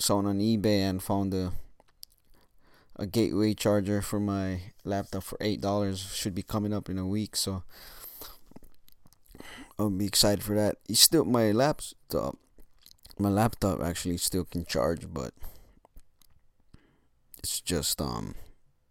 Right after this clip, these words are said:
you can't move it around too much. Mm,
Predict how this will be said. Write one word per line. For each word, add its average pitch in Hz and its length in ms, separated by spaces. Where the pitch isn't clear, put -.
you 87 80
can't 90 260
move 98 180
it 90 100
around 80 420
too 80 120
much. 73 400
Mm, 117 260